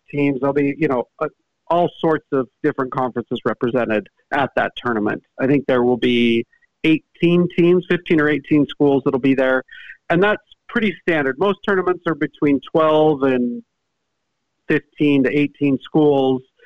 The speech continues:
from tons of different conferences. Usually, for the most part, fairly regional. The ones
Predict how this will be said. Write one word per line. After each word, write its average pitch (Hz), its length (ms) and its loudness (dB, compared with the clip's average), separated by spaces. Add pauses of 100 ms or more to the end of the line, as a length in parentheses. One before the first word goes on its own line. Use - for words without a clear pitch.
(280)
from 127 560 0 (840)
tons 139 240 -2
of 123 80 -4
different 117 280 -4
conferences. 113 520 -8
Usually, 214 600 2
for - 100 -2
the 175 80 2
most 175 240 0
part, 156 260 -2
fairly 170 300 0
regional. 175 560 0 (460)
The 147 80 0
ones 160 220 2